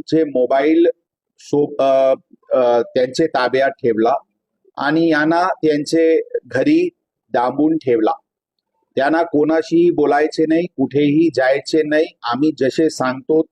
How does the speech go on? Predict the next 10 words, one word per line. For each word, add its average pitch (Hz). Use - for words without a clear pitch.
तसेच 165
तुम्हाला 143
बयान 127
द्यायची, 123
अशा 151
प्रकारचे 156
आरोपी 143
त्यांच्यावर 143
दबाव 139
टाकत 127